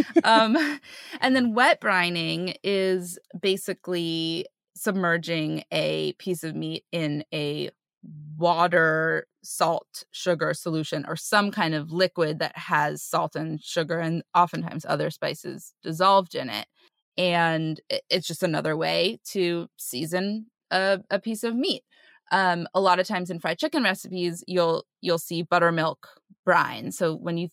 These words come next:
Speaker 2: when you hear buttermilk fried chicken, that means that the chicken has been brined in a seasoned solution of buttermilk, salt, sugar, and some other things.
Speaker 1: Nice. Yeah, I was gonna ask you about this. So why buttermilk?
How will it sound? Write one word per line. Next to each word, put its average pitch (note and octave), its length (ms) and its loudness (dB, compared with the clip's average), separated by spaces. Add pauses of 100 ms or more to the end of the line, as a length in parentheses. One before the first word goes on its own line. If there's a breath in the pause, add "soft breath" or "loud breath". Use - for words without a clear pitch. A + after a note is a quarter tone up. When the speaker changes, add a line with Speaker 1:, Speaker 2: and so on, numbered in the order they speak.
(160)
Speaker 2:
when E3 180 -2
you F3 80 0
hear G3+ 220 0
buttermilk F3 420 2
fried E3 220 0
chicken, C4+ 340 0
that F3 160 0
means F3+ 320 -2
that D#3 160 2 (100)
the E3 80 0
chicken G#3 440 -2
has F3+ 180 -4
been D#3 220 -2
brined F#3 560 2
in E3 180 -4
a D#3 80 -2
seasoned G3 720 -4
solution E3 880 -2
of D#3+ 220 -4
buttermilk, D#3 500 -2
salt, D#3 300 -2
sugar, D3 320 -4
and D3 240 -8
some C#3+ 160 -6
other - 260 -8 (100)
things. - 360 -10
Speaker 1:
Nice. G#2 340 2
Yeah, G#2 160 6
I G2 60 0
was G#2 120 4
gonna A#2+ 160 4
ask G#2 280 0
you F#2+ 80 2
about F2 200 0
this. E2+ 180 -4
So A2 140 2
why G2+ 440 4
buttermilk? G2 640 2